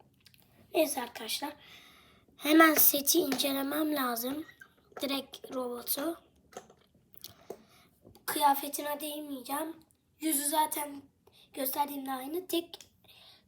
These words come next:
kapşonu böyle. Ay. Böyle kapşonu. Gördüğünüz gibi. Böyle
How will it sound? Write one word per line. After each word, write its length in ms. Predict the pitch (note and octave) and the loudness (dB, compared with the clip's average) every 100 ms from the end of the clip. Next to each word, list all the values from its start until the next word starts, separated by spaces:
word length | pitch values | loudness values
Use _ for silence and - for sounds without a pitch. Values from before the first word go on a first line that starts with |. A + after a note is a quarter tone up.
| - | -6
kapşonu 680 | - C#4 - - D4 D4+ D4 | -2 -2 -2 -4 -2 -2 0
böyle. 400 | C#4 C4 A#3+ A3 G3+ - _ _ _ _ - - - - - - - - - - - - - _ - | 2 2 -2 -4 -10 -18 _ _ _ _ -6 -4 -6 -8 -10 -14 -18 -18 -20 -20 -20 -20 -20 _ -20
Ay. 160 | - - - - - - - - - - _ _ - _ _ _ _ _ _ _ - | -18 -14 -14 -12 -14 -14 -20 -20 -20 -20 _ _ -20 _ _ _ _ _ _ _ 10
Böyle 400 | E4 D#4 B3+ A3+ | 10 10 4 -2
kapşonu. 640 | A3+ A3+ - A#3+ B3 D#4+ F4+ _ - - - - - - - | -4 0 0 -2 -4 -6 -6 _ -20 -20 -20 -20 -20 -14 -6
Gördüğünüz 600 | A#3 A3+ A3+ A#3+ A#3 A3+ | -6 -6 -8 -8 -8 -8
gibi. 320 | A3+ B3 C4 C4 _ _ _ _ _ _ - | -10 -12 -12 -14 _ _ _ _ _ _ -10
Böyle 480 | A#3+ B3 C4+ C#4 | -4 0 2 2